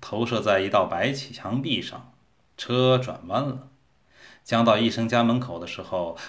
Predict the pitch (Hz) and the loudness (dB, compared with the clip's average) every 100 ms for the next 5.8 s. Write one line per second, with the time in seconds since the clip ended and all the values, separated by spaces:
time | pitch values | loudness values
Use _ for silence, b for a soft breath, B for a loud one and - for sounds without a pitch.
0 | B 101 - 131 104 - 151 120 135 185 | B -4 2 4 4 2 4 4 4 0
1 | 196 143 87 - - - - _ _ _ | 0 0 -2 -8 -12 -16 -18 _ _ _
2 | - 101 101 135 117 92 123 147 160 226 | -4 0 2 4 4 4 2 2 0 4
3 | 139 90 - 85 85 - - 117 110 123 | 4 2 -4 -8 -10 -10 -8 -4 0 0
4 | 165 123 92 82 80 80 - - 196 208 | 0 -2 -4 -8 -10 -12 -10 -6 0 2
5 | - 98 82 82 85 85 - | 2 0 -2 -8 -10 -12 -16